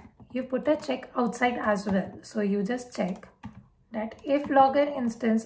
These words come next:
is null, and only then you put the log and you create this.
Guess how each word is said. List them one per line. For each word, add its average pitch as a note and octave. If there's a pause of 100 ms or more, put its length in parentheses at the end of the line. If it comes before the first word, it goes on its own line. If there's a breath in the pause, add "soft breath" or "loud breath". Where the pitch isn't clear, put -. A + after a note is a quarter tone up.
is A#3+
null, G#3 (2000 soft breath)
and D4 (240)
only D4+
then G#3+
you A#3
put F#3+
the A3
log F#3 (640)
and G3+
you G#3+
create F3+
this. -